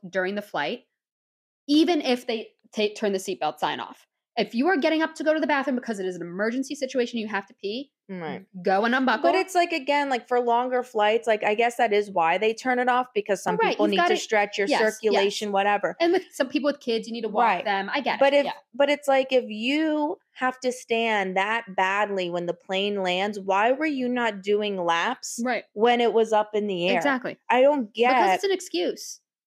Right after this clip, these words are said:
Speaker 2: It
Speaker 1: It's an
Speaker 2: is.
Speaker 1: excuse.
Speaker 2: It is.
Speaker 1: Uh, again, I'm not saying that there aren't some people who need to stand. Most
Speaker 2: Mm-hmm.
Speaker 1: of 'em, an excuse.
Speaker 2: Yeah, most of the time they
Speaker 1: It's an
Speaker 2: don't.
Speaker 1: excuse. And also, w-, I don't know what flights that they're on where it's comfortable to stand,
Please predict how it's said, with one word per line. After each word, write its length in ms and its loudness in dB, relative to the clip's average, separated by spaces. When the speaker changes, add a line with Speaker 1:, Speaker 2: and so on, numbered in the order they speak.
Speaker 2:
It 80 -2
Speaker 1:
It's 80 -2
an 80 0
Speaker 2:
is. 160 -4
Speaker 1:
excuse. 300 -10
Speaker 2:
It 160 4
is. 240 2
Speaker 1:
Uh, 120 2
again, 220 2
I'm 80 2
not 180 0
saying 140 2
that 80 0
there 120 2
aren't 260 0
some 680 -4
people 640 -4
who 140 -4
need 240 -6
to 120 -8
stand. 580 -8
Most 380 2
Speaker 2:
Mm-hmm. 80 -2
Speaker 1:
of 100 -2
'em, 160 -6
an 120 -4
excuse. 360 -8
Speaker 2:
Yeah, 220 -6
most 260 -8
of 100 -18
the 60 -10
time 280 -14
they 80 -14
Speaker 1:
It's 120 -8
an 60 -2
Speaker 2:
don't. 80 -8
Speaker 1:
excuse. 260 -14
And 80 2
also, 400 2
w-, 140 -2
I 100 0
don't 100 2
know 60 2
what 260 0
flights 340 -4
that 140 -4
they're 200 0
on 320 -2
where 140 2
it's 100 -4
comfortable 680 -4
to 160 -10
stand, 440 -4